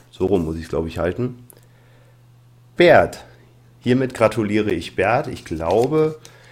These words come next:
er ist zum ersten Mal Bademeister geworden, wenn ich mich recht erinnere. Ja,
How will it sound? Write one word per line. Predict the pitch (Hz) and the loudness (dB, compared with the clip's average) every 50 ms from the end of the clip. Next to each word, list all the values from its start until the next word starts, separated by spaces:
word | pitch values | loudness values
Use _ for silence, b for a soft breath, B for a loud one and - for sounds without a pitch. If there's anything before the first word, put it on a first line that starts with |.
| B B B | B B B
er | B - 104 107 104 - | B 0 2 2 2 2
ist | - 123 123 120 - - - - - - - - | 2 -2 -4 -4 -8 -12 -16 -20 -20 -20 -20 -12
zum | - 117 107 104 104 90 - - | -6 -4 -4 -2 -4 -4 -6 -8
ersten | - - 101 - 127 139 123 - - - 95 87 87 | -6 -4 -2 -2 -2 -4 -6 -10 -12 -10 -8 -8 -6
Mal | 87 90 87 87 85 85 82 82 80 80 80 80 78 78 b b b b b b b - _ _ _ | -6 -4 -4 -4 -4 -4 -4 -6 -6 -8 -10 -14 -16 -20 b b b b b b b -20 _ _ _
Bademeister | - 87 85 85 85 85 82 82 85 85 - - 85 80 | -4 -4 -2 -4 -6 -6 -6 -6 -8 -8 -8 -10 -10 -10
geworden, | 78 80 76 82 87 87 87 85 | -10 -8 -6 -4 -4 -4 -4 -4
wenn | 85 85 | -6 -6
ich | 87 82 | -8 -8
mich | 87 87 78 85 85 - | -10 -12 -12 -12 -12 -10
recht | 87 85 85 - - | -10 -10 -10 -10 -8
erinnere. | 90 87 87 87 101 | -6 -6 -4 -2 -2
Ja, | 123 135 127 98 76 | -2 -2 -2 -4 -6